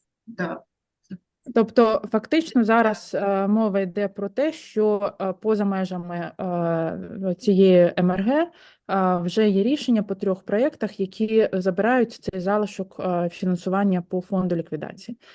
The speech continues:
Speaker 1: Про-,
Speaker 2: Окей.
Speaker 1: проєкти урядових рішень, так.
Speaker 2: Да, да. Та, таким чином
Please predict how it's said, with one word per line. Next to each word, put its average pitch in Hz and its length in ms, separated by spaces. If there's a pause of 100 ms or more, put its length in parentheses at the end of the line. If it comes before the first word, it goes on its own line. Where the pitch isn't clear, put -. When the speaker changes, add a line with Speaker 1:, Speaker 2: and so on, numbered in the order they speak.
(240)
Speaker 1:
Про-, 233 160
Speaker 2:
Окей. 202 220
Speaker 1:
проєкти 220 400
урядових 185 480
рішень, 170 280
так. 170 140 (320)
Speaker 2:
Да, 196 140
да. 180 200
Та, 208 360
таким 233 340
чином 311 460